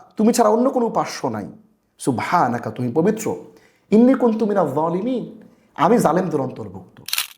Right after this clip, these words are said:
এই যে আমলটা, এর মাধ্যমে আসলে আমরা কি শিখি? আমরা শিখি সবর।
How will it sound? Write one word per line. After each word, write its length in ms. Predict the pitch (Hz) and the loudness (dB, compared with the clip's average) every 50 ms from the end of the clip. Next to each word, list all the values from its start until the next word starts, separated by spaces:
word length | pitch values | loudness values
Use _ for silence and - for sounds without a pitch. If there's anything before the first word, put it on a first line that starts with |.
| _ _ - | _ _ 0
এই 240 | 151 165 208 214 202 | 0 2 2 0 -2
যে 420 | 175 208 214 208 214 - - - _ _ _ _ _ | -2 -2 -2 -2 -4 -8 -12 -18 _ _ _ _ _
আমলটা, 580 | 117 117 117 120 123 120 120 - - 110 101 - | -4 -2 0 2 2 0 0 0 -2 -4 -2 0
এর 120 | 135 123 | 0 2
মাধ্যমে 340 | 113 120 117 113 113 147 147 | 2 2 2 2 2 2 2
আসলে 260 | 131 127 - 160 151 | 2 2 2 2 2
আমরা 360 | 139 143 151 170 190 - - - - - _ _ _ _ | 2 4 2 2 0 0 -4 -10 -16 -20 _ _ _ _
কি 140 | - 254 262 | 4 4 4
শিখি? 480 | - - - - - - - - - - _ _ _ _ _ _ _ _ - | 4 2 -4 -10 -12 -14 -16 -20 -20 -20 _ _ _ _ _ _ _ _ -4
আমরা 220 | 120 123 131 139 | 0 2 2 2
শিখি 500 | - - 160 - - 170 175 180 175 - - - - - | 2 0 -2 0 2 2 2 2 0 -4 -8 -14 -14 -8
সবর। 440 | - - - - 98 87 85 78 | -4 0 2 2 2 0 -2 -6